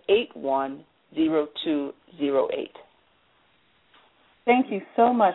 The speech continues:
Speaker 2: This has been a really informative discussion. And what we'd like to do is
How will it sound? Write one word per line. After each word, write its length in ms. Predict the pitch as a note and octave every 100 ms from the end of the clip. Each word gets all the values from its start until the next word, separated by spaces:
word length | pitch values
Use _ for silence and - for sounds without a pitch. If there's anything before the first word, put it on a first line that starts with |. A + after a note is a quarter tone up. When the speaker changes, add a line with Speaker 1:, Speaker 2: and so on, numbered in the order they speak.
| D4
Speaker 2:
This 100 | E4
has 100 | C#4
been 140 | A3+ G#3
a 60 |
really 340 | F#3 A3 A3+ -
informative 680 | F#3+ - G#3+ G#3+ G#3+ G3+ G3
discussion. 640 | F3+ - G#3 A3 - E3 E3 - - -
And 180 | A3 A3
what 200 | A#3 A#3
we'd 160 | A3
like 260 | G#3+ D4+ G4+
to 80 | D4
do 220 | A#3+
is 60 | A3